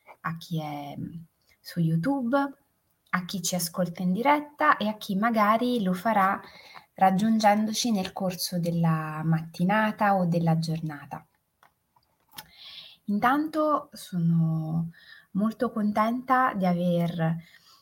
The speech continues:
eh, passato con voi questa settimana in particolare, che abbiamo detto essere una settimana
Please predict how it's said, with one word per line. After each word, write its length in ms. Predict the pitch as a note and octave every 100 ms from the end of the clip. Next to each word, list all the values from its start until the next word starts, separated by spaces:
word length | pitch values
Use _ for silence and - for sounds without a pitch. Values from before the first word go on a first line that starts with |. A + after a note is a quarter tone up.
| - - -
eh, 560 | E3 D#3 D#3 D#3 D#3 D#3+
passato 460 | F#3 F3+ A3+ A3+
con 200 | G3+ F#3+
voi 240 | F#3+ A3 G#3+
questa 440 | - A#3+ - F#3+
settimana 580 | F3+ E3+ - F#3 F3+ F3
in 140 | E3 E3
particolare, 920 | E3 - E3+ F3+ G#3 A#3 B3 B3 -
che 100 | -
abbiamo 320 | E3+ F3+ F3+
detto 400 | F3+ G3 - F3
essere 580 | F3+ F#3+ - G#3+ G#3 G#3
una 200 | F#3 E3+
settimana 720 | E3 - - F3+ F3+ F#3+ F#3+